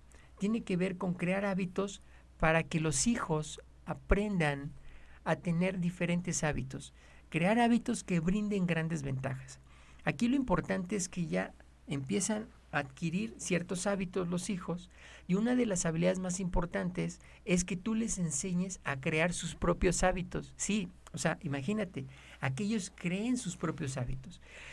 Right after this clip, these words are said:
Van a aprender hábitos a través de lo que ven que tú haces. Entonces,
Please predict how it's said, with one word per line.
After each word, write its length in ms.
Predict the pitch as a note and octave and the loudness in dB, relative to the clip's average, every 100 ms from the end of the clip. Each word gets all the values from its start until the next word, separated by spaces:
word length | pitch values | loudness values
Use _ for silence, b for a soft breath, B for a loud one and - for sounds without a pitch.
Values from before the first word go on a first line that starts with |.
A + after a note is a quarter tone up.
| B | B
Van 180 | E3+ B3 | 2 2
a 60 | D#4 | 2
aprender 460 | - F#3+ F3 F3+ | 0 4 4 4
hábitos 480 | F3+ F#3 - A3 - | 2 0 0 0 0
a 100 | E3 | -4
través 440 | D3+ D3+ F3 G#3 A3 | 0 0 0 0 0
de 80 | |
lo 180 | G#3 G3 | 0 -2
que 140 | E3 D3 | 0 0
ven 280 | F3+ A#3+ | 2 0
que 120 | A#3+ F3 | -2 -2
tú 200 | E3 C3+ | 0 0
haces. 380 | B2+ - - - | -2 -6 -12 -6
Entonces, 580 | C#3 C3+ D3+ C3 C3 | -4 -2 -2 -4 -8